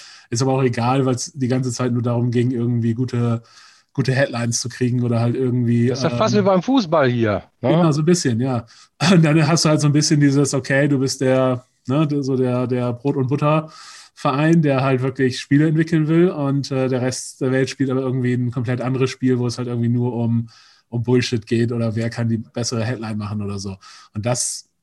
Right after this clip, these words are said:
Speaker 1: da sind wir jetzt noch nicht, aber das, ähm, ist mal so ein bisschen eine Gefahr, finde ich, weil, ähm,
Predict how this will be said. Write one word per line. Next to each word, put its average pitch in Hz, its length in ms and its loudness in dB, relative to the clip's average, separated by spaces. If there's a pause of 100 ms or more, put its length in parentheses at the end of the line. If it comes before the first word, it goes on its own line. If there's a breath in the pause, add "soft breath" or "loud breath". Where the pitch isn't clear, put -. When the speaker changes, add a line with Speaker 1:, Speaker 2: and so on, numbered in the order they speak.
(100)
Speaker 1:
da 127 100 -4
sind 156 220 2
wir 160 80 2
jetzt 160 180 -2
noch 147 120 0
nicht, 170 340 0
aber 127 240 -4
das, 123 500 -4
ähm, 123 540 -4
ist 127 120 -8
mal 127 100 -2
so 123 100 -2
ein 117 40 -2
bisschen 123 240 -2
eine 117 80 0
Gefahr, 120 340 -2
finde 120 260 -4
ich, 120 200 -8
weil, 113 360 -6 (520 soft breath)
ähm, 113 460 -4